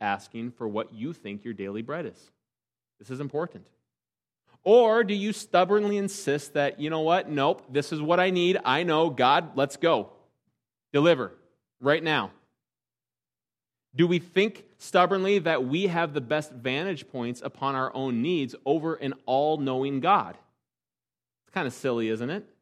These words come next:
You think about it. Have you ever heard the expression, "The cure is worse than the disease"? You heard that before?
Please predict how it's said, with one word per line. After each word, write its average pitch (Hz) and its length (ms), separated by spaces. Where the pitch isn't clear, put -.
You 123 60
think 131 220
about 123 240
it. 175 100
Have - 1600
you 175 40
ever 208 140
heard 190 360
the 147 100
expression, 151 720
"The 117 100
cure 147 460
is 110 140
worse 110 320
than 120 80
the 110 80
disease"? 104 500
You 123 80
heard 131 120
that 135 100
before? 131 300